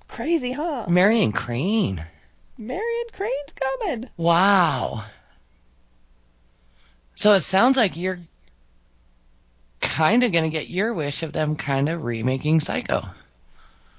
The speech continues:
Speaker 1: Yeah. So I don't know if <laughs> there's just gonna be a giant time jump, or if they kind of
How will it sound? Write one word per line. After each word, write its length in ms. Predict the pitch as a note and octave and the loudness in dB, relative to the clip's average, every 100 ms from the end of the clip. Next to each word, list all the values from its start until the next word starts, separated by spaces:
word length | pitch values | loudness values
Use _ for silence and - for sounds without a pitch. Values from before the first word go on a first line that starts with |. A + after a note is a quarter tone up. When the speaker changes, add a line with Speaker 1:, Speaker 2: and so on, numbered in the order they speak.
| - - _ - - _ | -20 -20 _ -20 -20 _
Speaker 1:
Yeah. 240 | F#3+ C4 D#4 _ _ _ _ _ - - - - - _ _ _ _ - _ _ _ _ _ _ _ _ _ _ _ _ _ _ _ _ _ _ _ _ - - _ | -12 -10 -10 _ _ _ _ _ -20 -20 -20 -20 -20 _ _ _ _ -20 _ _ _ _ _ _ _ _ _ _ _ _ _ _ _ _ _ _ _ _ -20 -20 _
So 240 | - F#3+ - | -10 -8 0
I 180 | - B3+ | 0 0
don't 220 | D#4 D#4+ | -4 -6
know 380 | A#3+ A#3+ B3+ C#4+ | -8 -8 -6 -8
if 360 | - G3 G3 - _ _ | -4 -4 -6 -14 _ _
<laughs> 100 | - - - - - - _ _ _ _ - | -4 -4 -8 -14 -20 -20 _ _ _ _ -20
there's 280 | G3 G#3+ G#3+ | -2 0 0
just 220 | - G#3+ | -6 -10
gonna 180 | G#3 F#3 | -8 -10
be 300 | G#3+ G3+ G3+ | -8 -6 -4
a 100 | E3 | -4
giant 420 | F3 F3+ F3+ F3+ - _ | -2 -2 -2 -6 -12 _
time 300 | - - A#3 | -10 -8 -4
jump, 320 | B3 D#4 E4+ - - - - _ _ _ _ _ _ _ _ _ _ _ _ _ - - _ _ _ _ _ _ - | -4 -4 -8 -18 -20 -20 -20 _ _ _ _ _ _ _ _ _ _ _ _ _ -20 -20 _ _ _ _ _ _ -8
or 580 | - F#3+ G3+ G3 G3+ - | -4 -2 -2 -2 -4 -4
if 240 | G#3+ G#3+ - | -4 -4 -4
they 140 | G3+ | -4
kind 340 | - A3 G#3+ | -2 -6 -4
of 220 | G#3 G3+ | -6 -8